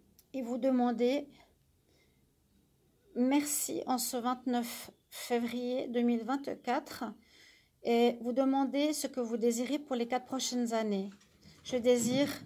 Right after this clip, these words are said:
rencontrer l'amour, le vrai, le pur, la bonne personne pour moi. Je désire l'abondance à tous les niveaux.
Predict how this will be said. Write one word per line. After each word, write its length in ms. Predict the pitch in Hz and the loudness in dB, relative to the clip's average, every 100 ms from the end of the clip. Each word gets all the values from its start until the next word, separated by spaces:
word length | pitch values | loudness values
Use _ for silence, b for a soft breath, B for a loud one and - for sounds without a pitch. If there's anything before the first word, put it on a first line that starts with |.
| - - | -18 -8
rencontrer 560 | 220 226 233 - 247 | -6 -2 -2 -2 0
l'amour, 640 | 240 240 254 277 294 294 - _ _ _ b b b _ _ _ _ _ | 2 4 4 6 6 4 -8 _ _ _ b b b _ _ _ _ _
le 160 | 220 226 | 0 0
vrai, 500 | 233 262 277 320 320 _ _ - | 0 2 2 2 -2 _ _ -4
le 160 | 226 | -2
pur, 680 | 226 - 277 285 311 - - _ _ _ _ _ _ _ _ _ | -2 -2 0 2 0 -4 -16 _ _ _ _ _ _ _ _ _
la 120 | 220 | -2
bonne 240 | 202 262 | 2 2
personne 480 | 285 302 - 302 294 | 2 0 0 0 0
pour 160 | 285 277 | 0 0
moi. 340 | 285 294 302 - | 4 4 2 -4
Je 100 | 208 | -6
désire 580 | 202 214 214 226 208 - | -4 -4 -2 -2 -4 -8
l'abondance 920 | 196 208 202 220 226 240 277 277 - _ _ _ _ _ _ _ _ _ _ _ - | -4 -2 -2 -2 0 2 0 -2 -6 _ _ _ _ _ _ _ _ _ _ _ -12
à 100 | 214 | -12
tous 160 | 214 254 | -4 0
les 160 | 247 | 4
niveaux. 600 | 240 233 214 226 269 - | 6 6 2 0 -2 -4